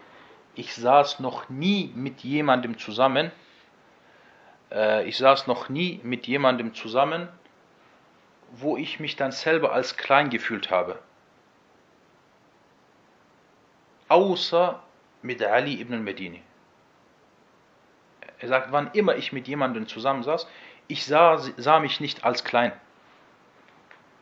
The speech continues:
Außer mit Ali ibn al-Madini. Selbst mit Al-Bukhari, äh, äh, selbst mit Ahmad ibn Hanbal et cetera hat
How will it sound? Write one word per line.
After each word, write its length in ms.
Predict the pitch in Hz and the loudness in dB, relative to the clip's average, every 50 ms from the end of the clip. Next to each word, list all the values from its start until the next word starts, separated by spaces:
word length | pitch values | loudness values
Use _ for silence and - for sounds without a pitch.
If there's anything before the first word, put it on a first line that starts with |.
| _ _ _ _ _ _ _ _ _ _ _ _ _ _ _ _ _ _ _ _ _ _ - _ | _ _ _ _ _ _ _ _ _ _ _ _ _ _ _ _ _ _ _ _ _ _ -4 _
Außer 420 | - 196 220 202 170 - - 160 156 | 2 4 4 4 2 0 -2 -2 -2
mit 160 | 147 139 123 | 0 0 2
Ali 360 | 110 117 139 147 165 160 - | 2 2 2 0 -2 -6 -10
ibn 140 | - - 131 | -10 -8 -6
al-Madini. 480 | 123 113 113 107 101 98 92 87 90 - - _ _ _ _ _ | -6 -4 -4 -4 -6 -8 -10 -12 -14 -18 -20 _ _ _ _ _
Selbst 460 | - - - - 175 190 196 190 - | -6 -2 4 6 6 6 6 2 -4
mit 220 | 156 160 156 - - | -10 -10 -8 -6 -6
Al-Bukhari, 600 | 131 127 131 123 - - 156 151 135 117 107 101 - - _ _ _ - - - | -6 -6 -6 -6 0 4 6 8 8 6 4 -2 -12 -16 _ _ _ -20 -16 -12
äh, 800 | 110 113 120 117 120 - 117 117 113 107 110 110 113 104 127 | -10 -8 -8 -8 -10 -12 -12 -12 -10 -8 -8 -8 -2 2 4
äh, 60 | 135 135 | 4 4
selbst 400 | - - 175 175 165 170 - 156 | 6 6 6 6 6 4 -2 -8
mit 160 | 143 - - | -6 -4 -4
Ahmad 260 | - - - 139 123 | -4 -2 -2 -4 -4
ibn 260 | 123 120 120 110 - | -4 -4 -4 -2 -2
Hanbal 320 | - 143 131 123 120 117 - | -2 0 2 2 2 2 0
et 120 | 117 - | -4 -4
cetera 400 | - 127 120 123 117 143 156 156 - - - - - - - - - - | -2 -2 -2 2 2 2 2 2 -2 -10 -18 -20 -20 -20 -20 -20 -16 -6
hat 320 | - - 156 156 156 - | -4 -4 -4 -4 -8 -14